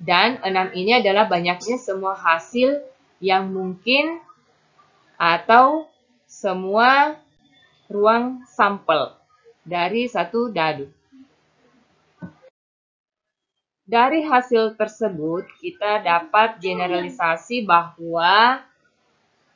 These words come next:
peluang kejadian A sama dengan, atau kita simbolkan P A sama dengan N A, atau banyaknya kejadian A per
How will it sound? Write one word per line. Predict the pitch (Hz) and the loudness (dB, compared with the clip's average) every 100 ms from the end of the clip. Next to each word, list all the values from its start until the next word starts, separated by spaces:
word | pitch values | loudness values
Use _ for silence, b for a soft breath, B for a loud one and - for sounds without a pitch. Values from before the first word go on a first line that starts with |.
| _ _ _ _ _ - | _ _ _ _ _ -8
peluang | 196 208 226 220 | -2 2 0 0
kejadian | 220 202 202 185 190 185 - | -4 -2 -2 0 -2 -2 0
A | 208 254 | 2 2
sama | 254 214 196 190 | 2 2 2 -2
dengan, | 170 165 170 185 208 262 302 _ _ _ _ _ | -4 -4 -2 2 2 0 -8 _ _ _ _ _
atau | 170 175 - 190 190 | -4 -4 -4 -4 -4
kita | 185 180 | -8 -10
simbolkan | 185 185 180 175 180 185 185 180 | -8 -6 -2 -4 -2 -4 -6 -6
P | 190 185 - | -2 -2 0
A | 196 240 277 | 2 2 2
sama | 240 208 202 185 | 0 0 0 -4
dengan | 170 160 175 202 226 254 254 _ _ _ _ _ _ _ _ 170 | -4 -6 -2 0 0 -2 -12 _ _ _ _ _ _ _ _ -6
N | 196 202 - - | -4 -4 -8 0
A, | 160 175 190 247 311 _ _ _ _ _ - | 4 6 4 2 -4 _ _ _ _ _ -2
atau | 190 190 196 190 185 180 - _ _ _ _ _ _ | -2 -2 -2 0 -2 -8 -16 _ _ _ _ _ _
banyaknya | 190 202 202 208 208 202 196 190 | -2 0 0 -2 -4 -2 -4 -6
kejadian | 196 196 180 185 180 - | -8 -6 -4 -4 -4 -2
A | 170 208 233 254 - - | 2 2 2 -2 -12 -2
per | 226 269 285 - | 2 2 0 -6